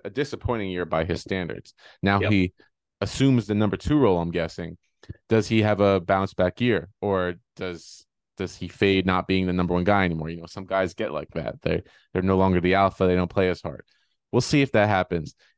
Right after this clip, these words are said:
Speaker 1: And Bradley Chubb, when he was, when they traded for him last year, they expected him to be their best pass rusher, but Melvin Ingram was better than him last year, as was Jalen Phillips. Can Chubb, now un-, more familiar with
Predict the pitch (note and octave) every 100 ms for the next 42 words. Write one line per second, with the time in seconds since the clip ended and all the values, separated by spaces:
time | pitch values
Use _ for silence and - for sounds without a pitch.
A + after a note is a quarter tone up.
0 | - G#2 G2+ G2+ - A2+ D3+ D#3 - -
1 | C#3+ G2 G2 B2 C3+ A2+ G2 - _ -
2 | - - G#2 A2+ B2+ B2+ C#3 G2+ F#2+ F2
3 | E2+ E2+ - F2 G2 G2+ G#2+ G2 F#2 F#2
4 | E2+ F#2 F2+ F2+ F2 F2 _ - G2+ F#2+
5 | - C3 C#3+ - F2+ - E2 F2 - F2+
6 | - _ _ _ - G2 C3 C#3 A2+ B2+
7 | D3+ G#2 D2 C#2+ - D#2+ D#2 D#2+ - -
8 | E2 - - D2+ - - A2+ G2 F#2+ E2+
9 | _ _ - F2 E2 E2 A2 F2 - -
10 | _ _ _ _ _ - A2+ G#2 F#2+ -
11 | B2 A2 F#2+ - - G#2 F#2+ F#2 - _
12 | _ - F#2+ F2+ - F2+ G#2 G2+ - A2
13 | G#2+ G2 F#2+